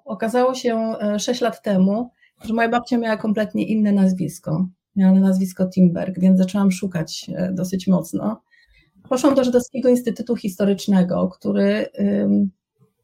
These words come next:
przekazał mi cały plik dokumentów. To było dla mnie niezwykle wzruszające. E, okazało się, że po prostu mają list mojej babci z czterdziestego ósmego roku,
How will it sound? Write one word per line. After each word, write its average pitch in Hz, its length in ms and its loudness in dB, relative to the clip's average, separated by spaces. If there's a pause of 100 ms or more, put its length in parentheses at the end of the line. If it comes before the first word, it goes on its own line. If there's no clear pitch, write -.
(760)
przekazał 285 400 6
mi 269 100 4
cały 269 260 6
plik 269 200 -4
dokumentów. 185 760 2
To 202 120 -2
było 202 120 0
dla 208 140 0
mnie 220 140 2
niezwykle 233 440 0
wzruszające. 185 1000 0 (320)
E, 180 520 2 (720)
okazało 240 440 4
się, 247 160 0
że 226 100 -2
po 226 100 -10
prostu 220 300 -4
mają 214 300 2
list 214 260 -2
mojej 202 220 4
babci 202 300 0
z 185 80 -8
czterdziestego 190 540 0
ósmego 196 400 4
roku, 185 440 4